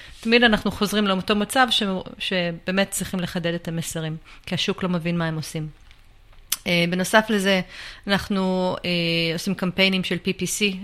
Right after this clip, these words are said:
אה, מאוד רחב, אה, בכל הערוצים. אה, אנחנו, אה, אה, עושים תוכניות של סושיאל וקונטנט מאוד מאוד איכותיים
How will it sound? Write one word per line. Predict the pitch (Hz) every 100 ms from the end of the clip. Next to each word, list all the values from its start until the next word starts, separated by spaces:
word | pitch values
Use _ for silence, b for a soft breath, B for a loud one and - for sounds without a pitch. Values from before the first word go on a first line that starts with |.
| 269
אה, | 185 175
מאוד | 175 190
רחב, | 165 - 208 196 175 - 220
אה, | 190 175
בכל | 170 - 185
הערוצים. | 180 165 160 - 220 214 196 - B B B B -
אה, | 175 170 165 165
אנחנו, | 170 - 190 175 175 170 165
אה, | 165 165 160 165 160 - -
אה, | 160 165 160
עושים | - 196 180 175 165 160 151
תוכניות | 175 - 180
של | 175
סושיאל | 160 208 208 - 196 170
וקונטנט | 170 208 202 - 190 -
מאוד | 185 185
מאוד | 185 175
איכותיים | - 185 196 185